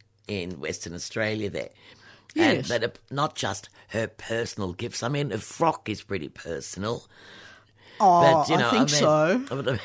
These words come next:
Speaker 1: <laughs> I mean, you,
Speaker 2: Well
Speaker 1: I mean, you don't give a frock to a party. Like, you don't give ten Rolex watches to a party. You give them to the men, don't you? And they were men. You give them to
Speaker 2: Yes.
Speaker 1: the men.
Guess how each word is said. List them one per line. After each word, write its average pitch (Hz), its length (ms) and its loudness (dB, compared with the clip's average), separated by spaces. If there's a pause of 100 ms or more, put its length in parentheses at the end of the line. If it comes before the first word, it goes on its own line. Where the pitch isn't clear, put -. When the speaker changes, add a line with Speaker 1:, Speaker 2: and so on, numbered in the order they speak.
(400)
Speaker 1:
<laughs> - 0 -
I - 340 0 (120)
mean, 170 240 4
you, - 100 -2
Speaker 2:
Well 208 320 6 (440)
Speaker 1:
I - 40 -12
mean, 160 140 4 (220)
you 170 100 2
don't 175 320 2
give 131 140 -2
a 120 80 0
frock 143 340 0
to 110 100 -2
a 95 60 -2
party. 104 340 -2
Like, 110 220 -2
you 131 80 -2
don't 156 380 0
give 110 360 -2 (500)
ten 139 460 0
Rolex 120 580 0
watches 120 580 -2 (220)
to 95 200 -2
a - 40 -2
party. 95 540 -6 (180)
You 170 100 0
give 156 240 0
them 127 140 -6
to 123 140 -4
the 110 140 -6
men, 143 380 -2
don't 127 300 -4
you? 64 120 -14 (260)
And - 120 2
they 113 100 0
were 120 220 0
men. 73 320 -4
You 120 80 -8
give 135 160 -6
them 120 120 -8
to - 100 -2
Speaker 2:
Yes. 240 140 4
Speaker 1:
the 170 60 4
men. 117 220 -2